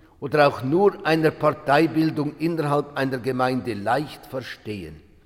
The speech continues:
Er fragt die verschiedenen Gruppierungen in Korinth,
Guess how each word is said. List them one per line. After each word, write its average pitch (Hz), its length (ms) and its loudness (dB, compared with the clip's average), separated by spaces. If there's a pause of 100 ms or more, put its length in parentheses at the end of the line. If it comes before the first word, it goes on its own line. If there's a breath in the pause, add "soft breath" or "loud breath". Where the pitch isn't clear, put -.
(760 soft breath)
Er 147 160 4
fragt 170 460 -2
die 170 80 2
verschiedenen 160 720 0
Gruppierungen 165 680 0
in 160 80 -6
Korinth, 131 580 0